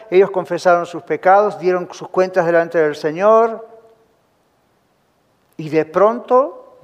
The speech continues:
Dios descendió a Barrabás. Y usted dice, "¿Cómo descendió?".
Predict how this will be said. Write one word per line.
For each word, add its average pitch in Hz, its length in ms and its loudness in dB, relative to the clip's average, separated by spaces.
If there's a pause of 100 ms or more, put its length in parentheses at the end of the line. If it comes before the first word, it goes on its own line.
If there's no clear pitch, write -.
Dios 196 360 0
descendió 165 1040 -2
a 147 340 0
Barrabás. - 880 -6 (1800)
Y 147 60 -12
usted 175 140 -2
dice, 180 280 -2
"¿Cómo 196 240 0
descendió?". 143 560 -6